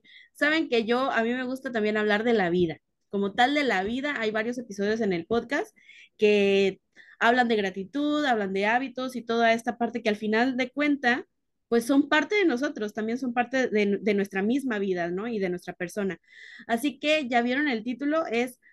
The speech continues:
Del ordinario a lo extraordinario. Y ustedes van a decir, o sea, ¿qué onda, Nayib? ¿Qué, qué onda con este tema? ¿De qué nos vas a hablar? Y pues bueno,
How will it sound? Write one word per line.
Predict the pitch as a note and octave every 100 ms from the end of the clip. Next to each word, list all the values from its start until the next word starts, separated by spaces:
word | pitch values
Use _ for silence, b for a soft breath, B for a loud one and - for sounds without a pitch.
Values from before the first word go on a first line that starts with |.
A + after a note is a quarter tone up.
| b b b
Del | G#3 C4
ordinario | B3+ A#3+ A#3 A#3 A3+ C#4+ D4+
a | B3+
lo | A3+
extraordinario. | A3 A3 G3+ G3 F#3+ F#3 F3 -
Y | G3+
ustedes | G3 G#3 A3
van | A3
a |
decir, | G3+ G3+ G3
o |
sea, | G3 F#3
¿qué | - G3
onda, | G#3+ A#3 A#3+
Nayib? | B3+ C4 C4 C#4 C4+ A#3+ _
¿Qué, | G#3+ G#3 G#3
qué | G#3+ G#3+
onda | G#3+ A3 A#3
con | G#3+
este | A3+ A#3+
tema? | G#3+ A#3+ B3+ C4+ D4+ E4 A#3+
¿De | G#3 F#3+
qué | G#3+
nos | G#3+ A3
vas | A3+ A3+
a | A3+
hablar? | A3+ A#3 D#4 _ B B B B B
Y | - B3+
pues | A#3+ A#3
bueno, | G#3+ G#3+ E3